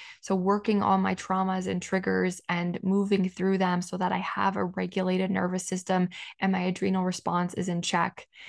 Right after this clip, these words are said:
I worked a lot on the detox pathways in my body. So supporting our liver, 'cause that's incredibly important for hormones, supporting our gut, because that is incredibly important for our hormones and our success.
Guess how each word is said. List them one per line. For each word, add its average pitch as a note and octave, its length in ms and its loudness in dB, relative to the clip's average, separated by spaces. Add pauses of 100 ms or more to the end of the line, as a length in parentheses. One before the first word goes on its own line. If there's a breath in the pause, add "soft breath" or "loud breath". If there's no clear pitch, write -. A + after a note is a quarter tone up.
(440 loud breath)
I G3 80 2
worked G3+ 220 2
a G3+ 60 4
lot F#3+ 360 4
on F#3 480 2
the F3+ 500 2 (360)
detox G3+ 440 0
pathways F#3 480 2
in F#3+ 120 2
my F#3 100 4
body. F3 400 2
So F3+ 160 -6
supporting F#3+ 480 0
our F3+ 140 4
liver, F3+ 340 4
'cause - 140 -10
that's - 240 -4 (100)
incredibly F#3+ 640 4
important F3+ 400 0
for F3+ 120 0
hormones, F#3+ 540 4 (340 loud breath)
supporting G3+ 460 2
our F3+ 100 0
gut, F3+ 420 0
because E3 260 -6
that E3 140 0
is E3 140 -6
incredibly A3+ 920 4
important G3 520 4
for F#3+ 180 2
our F3+ 100 0
hormones F#3+ 460 0
and F3+ 100 -4
our F3+ 100 -2
success. - 680 -4